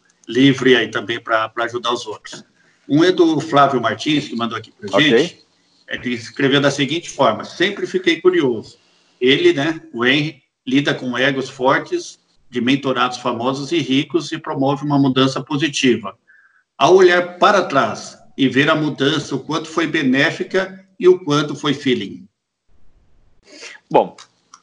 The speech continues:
Speaker 2: é, primeiro, eu, eu, bom, vê se eu ente-, entendi a pergunta, Flávio. É, se a pergunta é como que eu ajudo a esses empresários, esses executivos, esses profissionais, primeiro,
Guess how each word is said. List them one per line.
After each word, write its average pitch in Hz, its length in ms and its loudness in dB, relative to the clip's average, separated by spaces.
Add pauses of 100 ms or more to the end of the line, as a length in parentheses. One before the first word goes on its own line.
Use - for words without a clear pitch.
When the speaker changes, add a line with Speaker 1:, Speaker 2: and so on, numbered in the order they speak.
(340)
Speaker 2:
é, 104 840 4 (500)
primeiro, 131 800 -2
eu, 117 300 -6
eu, 113 80 -8
bom, 117 360 -2
vê 147 160 0
se 165 120 0
eu 175 60 6
ente-, 151 240 -2
entendi 135 380 0
a 135 40 6
pergunta, 110 500 -2
Flávio. 104 460 4 (320)
É, 117 200 0
se - 160 -2
a 208 60 4
pergunta 180 500 0
é 110 140 2
como 202 360 -2
que 202 100 -4
eu 175 60 2
ajudo 139 560 -2
a 107 80 0
esses 110 400 -6
empresários, 107 760 -2
esses - 160 -18
executivos, 107 760 -10
esses 101 340 -8
profissionais, 113 800 -4
primeiro, 190 560 -2